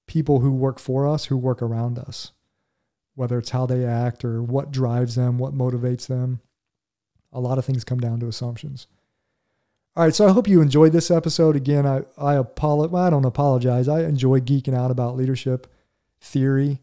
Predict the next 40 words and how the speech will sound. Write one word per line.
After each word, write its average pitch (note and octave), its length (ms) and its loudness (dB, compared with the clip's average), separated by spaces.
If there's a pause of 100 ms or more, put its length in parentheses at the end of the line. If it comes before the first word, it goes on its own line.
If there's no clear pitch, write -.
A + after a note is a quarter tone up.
(1040)
Again, C3+ 540 0
I'm C3+ 160 0
not C3+ 300 2
in C3+ 260 2
a C3 160 2
leadership C3+ 420 0
position, C3 480 0
so B2 520 -2 (840)
I'm C3 160 -4
not B2+ 360 -2
really C3+ 340 2
applying C3+ 540 -2
a C#3 40 -2
lot C3 160 -2
of B2 60 -2
theoretical C3 800 0
leadership C3+ 400 -2
concepts C3+ 480 -4
on B2 80 -2
a A#2+ 60 -2
day-to-day B2 340 -2
basis, B2+ 400 -4
but C#3+ 220 -4 (280)
you D3+ 220 2
out C3+ 200 2
there C3+ 180 2
listening C3+ 400 -2
might C3 240 -2
be. F#3 260 -2 (1040)
So D#3 160 -4
just G3+ 220 -2
remember F3+ 360 4
about B2+ 280 2
this C3 120 -2
blend C3+ 560 0
of A#2+ 160 -2
leadership C3 680 -2
theory C#3 420 -2
and A#2+ 140 -4
practice. C3 640 -8